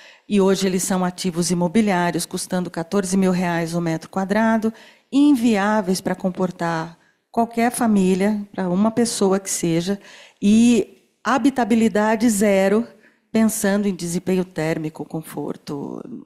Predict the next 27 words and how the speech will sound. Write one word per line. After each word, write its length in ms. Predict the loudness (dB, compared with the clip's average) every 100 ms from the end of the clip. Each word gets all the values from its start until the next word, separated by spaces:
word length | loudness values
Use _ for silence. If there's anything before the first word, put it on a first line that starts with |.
| -6
no 220 | -2 -2
clima 340 | 0 2 2
de 160 | 2 4
hoje, 380 | 4 4 2 2
muito 640 | 4 4 6 6 4 2
pior 500 | 0 2 4 4 0 -4 -18 -20 _
nas 460 | 0 2 2 0 0
projeções 500 | 0 0 0 0 -2
climáticas 540 | -2 -2 -2 -2 -2
futuras, 480 | -2 -2 0 0 -2
que 120 | -2
é 40 | -2
algo 220 | -2 -4
que 120 | -4
a 40 |
gente 280 | 0 -2 -2
já 140 | -2 0
vem 360 | 0 -2 -4 -12 -20 -12
avaliando 520 | -6 -2 0 0 0 0
há 20 |
algum 200 | 0 -2
tempo, 360 | -2 -2 -4 -12 _ -4
né? 220 | -2 -2 -6 -20 -20 -20 -2
É, 500 | 2 4 4 4 2
e 100 | 0
tudo 460 | 0 2 2 4 4
isso 560 | 4 4 2 0 -2